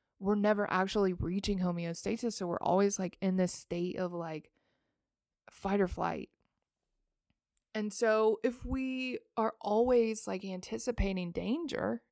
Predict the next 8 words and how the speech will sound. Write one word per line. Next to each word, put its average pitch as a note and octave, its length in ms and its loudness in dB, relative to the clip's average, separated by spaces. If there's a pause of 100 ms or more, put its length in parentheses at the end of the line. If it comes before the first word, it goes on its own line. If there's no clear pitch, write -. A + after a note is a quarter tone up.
(100)
even B3 280 6
if B3+ 120 6
it's G#3 160 0
happening G3 680 -2 (920)
on F#3+ 400 6
an F3+ 180 2
unconscious F#3 720 -4
level, A3 640 -6